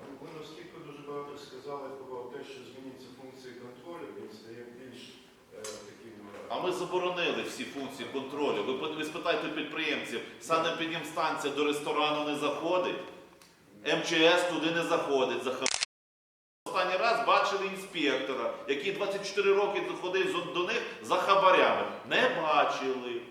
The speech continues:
Speaker 1: Це правда.
Speaker 2: О-, от просто давайте такими прикладами, не сентенціями великими.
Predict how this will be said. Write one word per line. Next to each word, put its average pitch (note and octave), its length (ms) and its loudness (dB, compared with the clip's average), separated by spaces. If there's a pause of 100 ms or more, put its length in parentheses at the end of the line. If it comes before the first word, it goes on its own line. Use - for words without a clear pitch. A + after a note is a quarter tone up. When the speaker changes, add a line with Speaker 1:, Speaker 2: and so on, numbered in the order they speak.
Speaker 1:
Це C#3 60 -12
правда. C#3+ 280 -10 (960)
Speaker 2:
О-, G3 180 -4
от - 260 0
просто C4+ 340 6
давайте A3+ 420 6
такими A#3+ 260 2
прикладами, G3 540 0
не C4+ 140 2
сентенціями G#3+ 920 0
великими. A2 480 -2